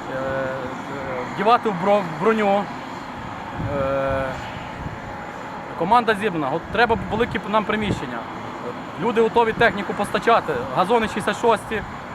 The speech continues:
зіли сто тридцять перші, крази. Е, треба просто, пане президент, вашої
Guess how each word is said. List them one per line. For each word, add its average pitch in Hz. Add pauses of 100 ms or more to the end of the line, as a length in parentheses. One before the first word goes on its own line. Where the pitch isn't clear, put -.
зіли 226
сто 220
тридцять 190
перші, 220 (320)
крази. 214
Е, - (200)
треба 233
просто, 226 (180)
пане 214
президент, 202
вашої 220